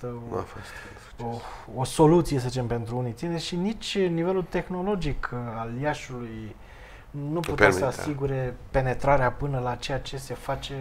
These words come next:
Speaker 1: în centre dedicate cercetării
Speaker 2: Sigur.
Speaker 1: și care nu fac altceva. Așa, noi facem cam de toate. Poate de-astea facem și asistență medicală, nu? Facem și învățământ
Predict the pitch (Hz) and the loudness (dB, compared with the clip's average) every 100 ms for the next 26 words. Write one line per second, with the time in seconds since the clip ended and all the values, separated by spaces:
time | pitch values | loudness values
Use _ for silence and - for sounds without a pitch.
0 | 127 123 - - - 147 - 156 143 139 | -8 -10 -8 -2 0 0 2 2 2 -4
1 | 117 110 135 117 113 185 190 127 - 113 | -4 2 2 2 -4 -4 -4 -6 -6 -8
2 | 110 107 135 139 - - - 98 - - | -8 -8 -8 -6 -8 -8 -8 -8 -6 -2
3 | 143 160 165 - 127 - - 110 101 113 | 0 0 -2 -2 -2 -2 -10 -8 -8 -8
4 | 113 120 120 104 98 110 107 143 139 143 | -8 -8 -6 -8 -10 -10 -10 -8 -6 -6
5 | 139 156 151 147 143 147 147 139 143 - | -6 -6 -4 -4 -4 -4 -4 -2 -2 -2
6 | - - - - - - 147 143 143 139 | -10 -12 -14 -14 -16 -2 -2 0 -2 2
7 | 151 131 - 113 120 123 - - - 147 | 2 2 -4 -10 -10 -10 -12 -6 -4 -2
8 | 127 - 147 - 135 127 120 110 - 131 | 0 0 -2 -4 -4 -4 -6 -6 -6 -4
9 | 190 247 170 151 - - 135 135 120 - | -4 -6 -8 -10 -8 -4 -2 -4 -8 -8
10 | 139 120 120 123 127 127 120 113 135 | -8 -8 -8 -6 -4 -4 -6 -8 -8